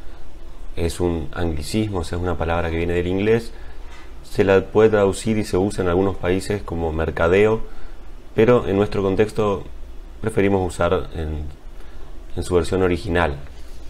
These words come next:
Le llamamos simplemente marketing. También influido por, eh,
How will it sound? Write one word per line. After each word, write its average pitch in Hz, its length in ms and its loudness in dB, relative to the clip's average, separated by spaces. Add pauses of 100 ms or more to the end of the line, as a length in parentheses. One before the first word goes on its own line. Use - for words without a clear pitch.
(340)
Le 80 80 -2
llamamos 85 320 0
simplemente 92 500 0
marketing. 82 540 -2 (400)
También 104 260 2
influido 117 480 2
por, 110 260 0 (380)
eh, 82 380 0